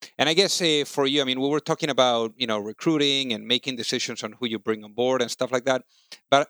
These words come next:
I guess more on the, on the decision side of things, because, uh, the other day, for example, I heard someone saying that life and,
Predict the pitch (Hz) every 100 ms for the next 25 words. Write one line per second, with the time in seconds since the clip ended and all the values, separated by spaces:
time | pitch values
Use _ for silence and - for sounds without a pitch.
0 | 147 165 208 170 170 175 185 175 143 123
1 | 127 127 127 131 131 127 120 110 151 139
2 | 139 110 - 113 110 - 113 107 107 113
3 | 127 113 - - _ _ 120 123 117 131
4 | 147 165 127 131 117 120 - 123 117 117
5 | 117 131 127 - 127 123 113 - 123 120
6 | 113 113 120 _ 123 123 127 123